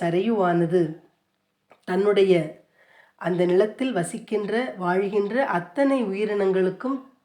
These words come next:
தாய்ப்பால் போன்று உதவி வருகின்றது.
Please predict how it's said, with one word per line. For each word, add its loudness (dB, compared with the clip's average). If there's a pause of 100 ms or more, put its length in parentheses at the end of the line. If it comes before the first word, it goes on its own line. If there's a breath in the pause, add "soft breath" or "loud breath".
(120)
தாய்ப்பால் 2
போன்று 2
உதவி 2
வருகின்றது. -4